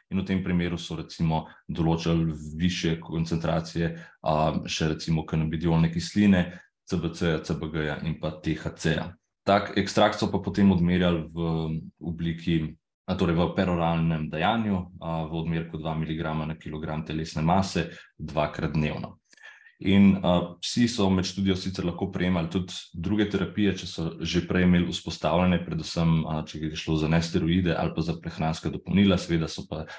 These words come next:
so pod pogojem, da se tekom študije, a, protokoli zdravljenja niso nič spreminjali. Kako so pa vrednotili učinke? Um, uporabljali so dva lastniška vprašalnika, torej, um, C B P I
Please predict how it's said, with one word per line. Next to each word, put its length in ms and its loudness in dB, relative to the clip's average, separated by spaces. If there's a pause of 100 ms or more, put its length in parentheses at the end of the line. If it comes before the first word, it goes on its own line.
(300)
so 240 -2 (320)
pod 160 0
pogojem, 400 4
da 80 0
se 320 0
tekom 320 -4
študije, 540 -2 (340)
a, 160 0
protokoli 480 0
zdravljenja 480 0
niso 320 -4
nič 160 -6
spreminjali. 560 -2 (480)
Kako 200 4
so 160 4
pa 360 4
vrednotili 640 6
učinke? 500 4 (400)
Um, 420 4
uporabljali 520 0
so 160 -4
dva 560 2
lastniška 840 -2
vprašalnika, 880 0
torej, 480 0
um, 400 -2
C 120 -2
B 120 -2 (100)
P 120 -4 (100)
I 120 2